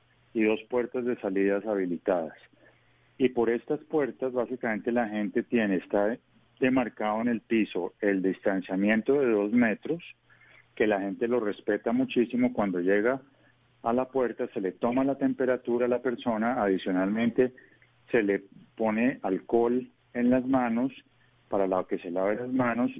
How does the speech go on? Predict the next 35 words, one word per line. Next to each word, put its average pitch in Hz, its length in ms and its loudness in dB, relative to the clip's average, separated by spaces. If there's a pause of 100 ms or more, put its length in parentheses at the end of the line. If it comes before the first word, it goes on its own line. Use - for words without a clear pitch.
(120)
y 180 220 4
adicionalmente 117 880 0
pisa 123 320 0
unos 120 280 0
tapetes 107 520 -2
que - 80 0
están 101 300 -2
mojados. 104 680 0 (400)
Y 123 140 4
si 117 160 0
quiere 123 300 2
lavarse 123 400 -2
las 127 160 -4
manos 123 360 -2
con 135 220 0
agua, 117 340 -2 (540)
tenemos 107 460 2
unos 117 200 2
lavamanos 104 540 0
en 107 120 -2
las 98 160 -4
puertas 104 440 0
también. 107 480 0 (460)
Pues 110 160 2
es 110 100 4
decir, 117 360 2
la 95 120 2
gente 110 380 0
entra 131 520 2 (960)
re-, 123 240 2 (120)
limpia 185 800 2 (100)
de 127 80 0
lo 110 160 2
que 120 80 -2
podría, 101 380 2